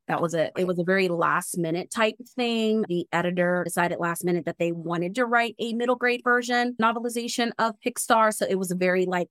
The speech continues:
quick, they needed someone that was quick. And I didn't mind because, one, I was a teacher at the time. So summertime was perfectly fine for me to draft the novel. And then also because it was middle grade,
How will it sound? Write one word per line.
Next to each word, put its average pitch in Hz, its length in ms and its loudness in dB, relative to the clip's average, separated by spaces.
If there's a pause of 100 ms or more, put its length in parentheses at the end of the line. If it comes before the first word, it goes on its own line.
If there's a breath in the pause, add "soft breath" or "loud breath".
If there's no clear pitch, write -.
quick, - 360 -2
they 180 140 2
needed 180 300 0
someone 180 340 0
that 175 140 -2
was - 160 -6
quick. 202 240 -4 (220 loud breath)
And 247 60 0
I 247 60 4
didn't 247 340 0
mind 175 520 0
because, 180 440 -4
one, 180 380 0
I - 140 -4
was 170 160 -6
a - 20 -6
teacher 202 320 -6
at 185 140 -4
the 180 40 -4
time. 185 360 0 (180 soft breath)
So 180 220 0
summertime 180 680 0
was 175 140 -6
perfectly 180 500 -2
fine 175 280 0
for 208 140 -2
me 214 340 2
to 208 420 -4
draft 190 340 0
the 202 60 -4
novel. 196 400 2
And 185 120 0
then 190 220 0
also 180 380 -2
because 180 320 -2
it 185 100 -6
was 170 160 -4
middle 226 240 2
grade, 180 440 -2